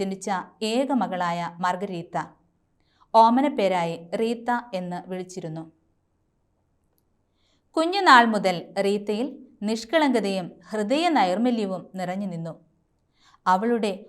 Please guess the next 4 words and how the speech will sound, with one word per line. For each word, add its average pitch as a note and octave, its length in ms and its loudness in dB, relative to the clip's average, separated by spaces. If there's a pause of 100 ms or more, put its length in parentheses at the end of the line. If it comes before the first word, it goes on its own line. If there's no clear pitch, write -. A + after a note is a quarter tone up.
(240)
ഓരോ D4+ 260 8 (100)
പ്രവൃത്തിയും G#3 540 0 (320)
ദൈവസാന്നിധ്യം G#3+ 840 -2 (140)
നിറഞ്ഞതായിരുന്നു. F3 680 -4